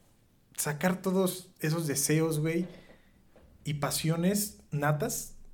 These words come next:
y desarrollarlas al máximo potencial. O sea, creo que eso es lo principal, güey.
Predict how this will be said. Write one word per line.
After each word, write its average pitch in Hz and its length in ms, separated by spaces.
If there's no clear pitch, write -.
y 147 80
desarrollarlas 131 600
al 123 100
máximo 127 420
potencial. 113 580
O - 60
sea, 127 200
creo 143 180
que 147 160
eso 143 160
es 151 60
lo 135 120
principal, 139 460
güey. 214 220